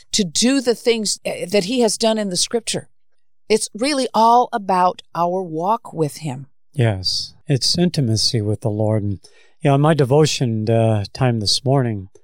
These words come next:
Speaker 2: this just came to me is, are you in a long-distance relationship?
Speaker 1: Mm-hmm.
Speaker 2: Now, when you think about this now,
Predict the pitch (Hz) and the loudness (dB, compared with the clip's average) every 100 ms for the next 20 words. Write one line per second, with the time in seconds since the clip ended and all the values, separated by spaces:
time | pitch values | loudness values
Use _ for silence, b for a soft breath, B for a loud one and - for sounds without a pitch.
0 | _ - 113 - 139 - 160 170 123 101 | _ -2 0 2 0 2 2 4 4 2
1 | 110 113 104 - - b b b - 131 | 2 2 2 -2 -10 b b b -2 2
2 | 131 160 175 143 131 117 120 127 113 123 | 4 4 4 4 4 4 2 2 2 -2
3 | - - 113 - 117 95 113 - - 92 | 0 -2 -2 -2 -2 0 0 0 -6 -8
4 | - 151 - - _ _ _ 156 165 170 | -6 -6 -8 -20 _ _ _ -10 -8 -6
5 | 180 170 120 - _ _ _ _ _ _ | -8 -8 -12 -16 _ _ _ _ _ _
6 | - 101 104 110 226 - 131 113 107 - | -6 -4 -2 0 0 0 2 2 0 -2
7 | 101 - 120 113 | -4 -2 0 0